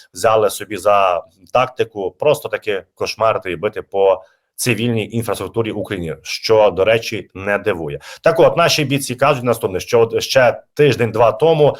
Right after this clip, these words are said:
активно росіяни наступали в Юнакіївці, з-, згодом сили оборони перейшли в контрнаступальні дії,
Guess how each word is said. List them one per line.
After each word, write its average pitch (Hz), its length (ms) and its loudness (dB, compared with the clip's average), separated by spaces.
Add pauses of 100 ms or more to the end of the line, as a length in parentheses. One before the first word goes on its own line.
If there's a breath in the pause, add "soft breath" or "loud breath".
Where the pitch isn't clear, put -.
(120)
активно 139 500 2
росіяни 110 480 0
наступали 104 600 2 (240 loud breath)
в - 20 -18
Юнакіївці, 147 920 0 (400)
з-, 107 360 0
згодом 117 400 2
сили 120 220 0
оборони 113 440 4
перейшли 110 460 0 (240 loud breath)
в - 20 -20
контрнаступальні 117 840 0
дії, 151 300 -6